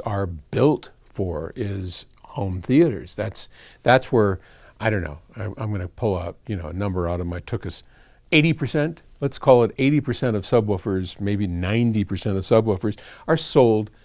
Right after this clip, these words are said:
to home theater users because, you know, we wanna have that bottom end. And as much as I, you know, am an evangelist, as you know, for subwoofers,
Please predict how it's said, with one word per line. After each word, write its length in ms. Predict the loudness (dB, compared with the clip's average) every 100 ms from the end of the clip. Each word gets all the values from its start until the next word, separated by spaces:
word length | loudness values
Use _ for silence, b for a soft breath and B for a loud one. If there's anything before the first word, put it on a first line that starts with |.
| b b
to 100 | -4
home 360 | -2 0 0 -4
theater 720 | -6 0 2 2 -2 -6 -10 _ -8
users 480 | -6 -6 -8 -10 -8
because, 560 | -8 -6 -6 -6 -6
you 80 | -4
know, 140 | -4 -4
we 120 | -4
wanna 260 | -4 -4
have 180 | -6 -6
that 320 | -6 -10 -10
bottom 340 | -6 -4 -4 0
end. 300 | 0 0 -4 B B B B B
And 300 | 0 0 -6 B B
as 220 | -4 -2
much 280 | 2 2 2
as 160 | -2 -4
I, 400 | -2 0 0 -2 -4 -10 -6
you 120 | -4
know, 160 | -4 -6 -6
am 160 | -6
an 60 | -6
evangelist, 1080 | -8 -2 0 2 2 2 2 0 -4 -4
as 180 | -4 -4
you 100 | -4
know, 440 | -2 0 0 -2 -6
for 160 | -10
subwoofers, 800 | -4 0 0 0 -4 -6 -6 -8